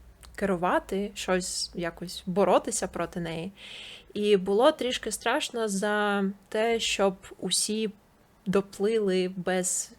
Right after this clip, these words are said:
жодних там проблем. Через те, що наша шлюпка була гумова,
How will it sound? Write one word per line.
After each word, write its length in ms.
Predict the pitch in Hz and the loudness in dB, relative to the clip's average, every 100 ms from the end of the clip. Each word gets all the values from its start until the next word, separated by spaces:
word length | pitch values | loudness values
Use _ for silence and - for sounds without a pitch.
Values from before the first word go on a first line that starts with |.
| - | -4
жодних 500 | 185 180 180 170 - | 0 0 0 -4 -6
там 380 | 160 151 156 190 - | -8 -6 -6 -10 -10
проблем. 540 | - 180 180 156 - 190 - - - - | -4 -2 0 -2 -2 -10 -14 -18 -16 -6
Через 240 | - 220 | -2 0
те, 180 | - 269 | 4 2
що 460 | 269 - 220 214 196 | 2 4 6 6 4
наша 240 | 208 208 | 2 0
шлюпка 500 | 214 226 214 - 196 | -2 -2 -4 0 2
була 300 | 185 190 190 | 2 0 0
гумова, 560 | 196 302 359 208 185 185 | 2 2 0 0 0 -2